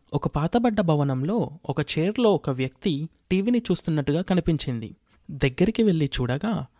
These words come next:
ఆ మనిషిని చైర్లో కట్టేసి, కళ్ళు మూయకుండా కంటికి క్లిప్స్ వేసి, ఫోన్లో నుంచి వీడియోస్ ప్లే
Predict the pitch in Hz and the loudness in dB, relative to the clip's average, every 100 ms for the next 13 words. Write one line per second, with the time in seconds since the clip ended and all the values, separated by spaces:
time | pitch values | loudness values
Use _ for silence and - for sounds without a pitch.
0 | - 135 139 131 170 - 180 147 147 _ | -6 -2 0 0 -2 0 0 -2 -6 _
1 | _ - 135 151 240 226 - 127 - 165 | _ -6 0 0 2 0 -2 -4 -2 -2
2 | - 277 165 _ - 139 175 247 226 185 | -2 -4 -4 _ 0 2 4 4 4 2
3 | - 151 139 143 - 147 190 180 - 147 | 0 0 0 -2 -2 -4 -2 -2 -2 -4
4 | - 131 123 - 120 - _ _ - - | -2 -2 -2 -2 -4 -6 _ _ -8 2
5 | 160 247 254 202 170 - 151 147 135 180 | 4 6 4 4 2 0 -2 0 -2 2
6 | 190 180 - 139 | 0 0 0 -2